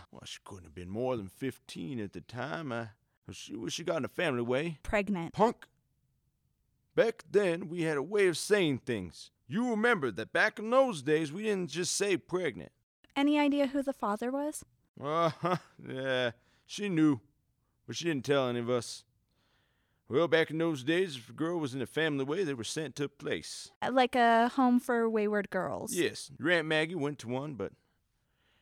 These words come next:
Speaker 1: well, something happened.
Speaker 2: What?
Speaker 1: Something went wrong. It was
Speaker 2: What?
Speaker 1: Uh, well, they called it a massacre.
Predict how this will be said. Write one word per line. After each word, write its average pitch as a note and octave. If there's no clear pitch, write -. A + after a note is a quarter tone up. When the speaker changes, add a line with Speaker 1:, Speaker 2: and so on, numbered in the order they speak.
Speaker 1:
well, -
something F2+
happened. G2
Speaker 2:
What? A#3+
Speaker 1:
Something F#2
went D2+
wrong. E2+
It F#2
was -
Speaker 2:
What? E4+
Speaker 1:
Uh, F2
well, E2
they D2
called C3
it E2
a E2+
massacre. G#2